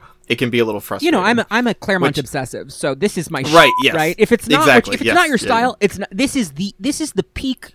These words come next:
Speaker 2: of Claremont in a many different ways, form
Speaker 1: Yeah.
Speaker 2: and content. Like, this is
Speaker 1: <sighs>
Speaker 2: about
Speaker 1: I,
Speaker 2: as
Speaker 1: I
Speaker 2: Claremont-y as it gets.
Speaker 1: Yeah. I mean, like, this is, this is right there with Dark Phoenix Saga for me, 'cause I, I, our last episode that we covered Claremont, I was, I mean, I mostly was just like, "Hey,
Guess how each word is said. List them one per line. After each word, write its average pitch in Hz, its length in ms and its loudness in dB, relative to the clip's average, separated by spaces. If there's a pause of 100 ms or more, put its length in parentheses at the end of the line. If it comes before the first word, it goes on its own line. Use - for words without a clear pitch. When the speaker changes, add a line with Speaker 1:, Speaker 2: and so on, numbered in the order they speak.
Speaker 2:
of 190 160 -2
Claremont 170 460 -6
in 160 240 -6
a 160 60 -4
many 165 460 0
different 147 320 -8
ways, 131 440 -12 (160)
form 202 360 4
Speaker 1:
Yeah. 190 160 0
Speaker 2:
and 165 140 -4
content. 131 500 -10
Like, 151 200 -6
this 208 180 -6
is 208 80 -6
Speaker 1:
<sighs> 175 40 -2
Speaker 2:
about 175 100 2
Speaker 1:
I, 190 120 4
Speaker 2:
as 185 120 0
Speaker 1:
I - 40 0
Speaker 2:
Claremont-y 165 460 0
as 131 100 -6
it 131 120 -10
gets. - 320 -14 (100)
Speaker 1:
Yeah. 120 380 -2 (360)
I 131 120 -6
mean, 139 240 0
like, 120 160 0
this 135 180 -2
is, 104 140 -6
this 127 200 -8
is 113 120 -10
right 117 480 -4
there 123 240 -2
with 120 120 -4
Dark 123 200 -6
Phoenix 127 360 -10
Saga 139 300 -6
for 139 160 -14
me, 139 160 -10
'cause 143 140 -4
I, 156 140 4 (100)
I, 143 220 2
our 139 160 2
last 143 280 -2
episode 127 400 -6
that 107 80 -6
we 107 100 -8
covered 110 320 -6
Claremont, 101 460 -8 (320)
I 107 80 -6
was, 107 180 -6
I 113 120 -2
mean, 107 340 -6
I 113 80 -4
mostly 117 340 -2
was 101 180 -8
just 107 180 -10
like, - 140 -8
"Hey, 196 280 -2